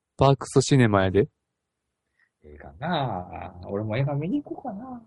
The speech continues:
Speaker 1: てか結局、ラブライブ見に行ったんも？
Speaker 2: 行ってないよ、俺。
Speaker 1: え、行ってないの？
Speaker 2: 行っ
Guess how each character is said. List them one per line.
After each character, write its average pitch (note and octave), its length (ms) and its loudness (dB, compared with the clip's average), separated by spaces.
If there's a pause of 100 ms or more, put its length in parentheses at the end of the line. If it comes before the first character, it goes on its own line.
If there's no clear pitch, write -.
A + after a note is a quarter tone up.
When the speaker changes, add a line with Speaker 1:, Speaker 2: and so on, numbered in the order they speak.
(100)
Speaker 1:
て D#4 100 6
か A#2+ 140 4
結 D3 180 4
局、 E3 500 6
ラ D#3 160 6
ブ G3+ 140 6
ラ G#3+ 80 10
イ E3 60 8
ブ A2 100 6
見 C#3+ 140 6
に F3+ 80 8
行 E3+ 100 2
っ - 20 -20
た G2+ 140 4
ん G2+ 100 2
も？ F#2+ 100 0
Speaker 2:
行 F#2 80 0
っ - 40 -10 (460)
て B2+ 100 -6
な G2 240 0
い G2+ 100 -6
よ、 F2+ 180 -4
俺。 C3+ 300 -4
Speaker 1:
え、 D3 140 0
行 E3+ 100 -6
っ - 40 -20
て F#4 120 2
な C#3 140 8
い F#2 60 0
の？ A2+ 80 -4
Speaker 2:
行 C3+ 40 -8
っ - 20 -12